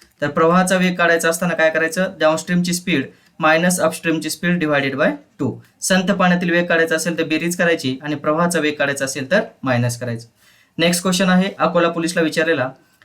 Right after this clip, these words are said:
एक नावाड-, नावाडी त्याची नाव नदीच्या प्रवाहाच्या दिशेने म्हणजे डाऊनस्ट्रीम दोन तासात अठरा किलोमीटर जातो. आपल्याला स्पीड काढून घ्यावं लागेल. स्पीड म्हणजे वेग.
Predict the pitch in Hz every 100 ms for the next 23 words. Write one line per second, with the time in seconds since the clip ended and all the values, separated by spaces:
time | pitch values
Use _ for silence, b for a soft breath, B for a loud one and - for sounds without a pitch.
0 | b 180 185 180 175 175 190 185 - 160
1 | 170 180 151 139 - 151 175 175 180 165
2 | 165 175 180 170 170 180 180 170 160 160
3 | 143 151 151 156 170 180 190 196 - 165
4 | 175 175 175 196 170 170 175 180 165 165
5 | 160 147 123 123 b b b - 156 180
6 | 180 - 196 190 185 180 175 170 170 165
7 | - 185 180 180 180 170 156